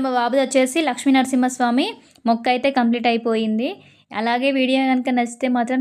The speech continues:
లైక్ చేయడం మాత్రం అస్సలే మర్చిపోవద్దు. అలాగే ఎవరైతే నా వీడియోని మాత్రం ఫస్ట్ టైమ్ చూస్తున్నారో ప్లీజ్ సబ్స్క్రైబ్ చేసుకోండి, అలాగే షేర్ కూడా చేయండి, కామెంట్ చేయండి.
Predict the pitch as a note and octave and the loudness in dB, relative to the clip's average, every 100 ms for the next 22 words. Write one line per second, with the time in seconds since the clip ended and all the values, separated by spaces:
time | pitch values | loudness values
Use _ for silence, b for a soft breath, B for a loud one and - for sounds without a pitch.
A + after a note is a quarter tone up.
0 | B3+ A3+ A#3 A3+ A3+ A3+ A#3+ A#3 A3 - | 2 2 0 0 0 0 -2 -4 -4 -4
1 | A#3 A3 G#3+ A3 G#3+ G#3 G3+ C4 A4 E4+ | -2 -2 -4 -6 -4 -4 -2 -2 -2 -2
2 | B3 B3 C4+ B3+ B3+ C4 B3+ B3+ B3 A#3 | 0 2 2 2 2 2 0 2 2 2
3 | A#3+ B3 A#3+ A#3 B3+ B3 A3 B3+ B3 A#3+ | 0 0 0 -2 -4 -4 -4 -2 -2 -2
4 | A3+ A#3 A3+ A3+ D4+ G#4+ B B _ B3+ | -4 -2 -2 0 -2 -4 B B _ -8
5 | C4+ C4 A#3 - B3+ B3 B3 A#3 A#3 A#3 | -2 -2 -2 0 0 2 0 -2 -2 0
6 | A3+ C4 A#3 A3+ A#3 C#4 C#4 A#3+ A#3+ A#3 | 2 2 2 0 2 0 0 -2 0 -2
7 | A#3+ A#3+ A3+ A3 A#3 B3 A#3+ A3+ A#3+ A#3+ | -2 -2 -2 0 -2 -2 -2 0 -2 -2
8 | A#3+ A3+ A3+ | -2 0 0